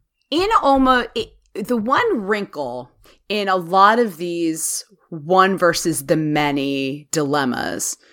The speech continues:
in this, in both the circumstance with Ramsay and the circumstance with Jennifer, the,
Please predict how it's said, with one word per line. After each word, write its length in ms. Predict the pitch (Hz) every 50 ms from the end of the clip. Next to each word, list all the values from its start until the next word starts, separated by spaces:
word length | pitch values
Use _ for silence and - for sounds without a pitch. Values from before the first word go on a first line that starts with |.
| _ _ _ _ _ -
in 320 | - - 254 285 269 262 220
this, 500 | 349 415 480 - - - - - - _ _ _ _ _ _ _ -
in 300 | - 262 285 294 269 226
both 440 | - - 294 339 480 494 - - -
the 100 | - 359
circumstance 640 | - - 339 311 - 349 302 - - 262 254 247 -
with 180 | 247 220 190 180
Ramsay 720 | 202 196 196 196 202 185 - 190 185 180 175 175 - _ -
and 240 | 196 208 240 311
the 60 | 311 277
circumstance 600 | - - 240 - - 208 - - 190 175 165 -
with 140 | - 135 -
Jennifer, 760 | - 135 151 151 143 135 123 - - - - - - - - _ _ _ - - - -
the, 160 | 311 320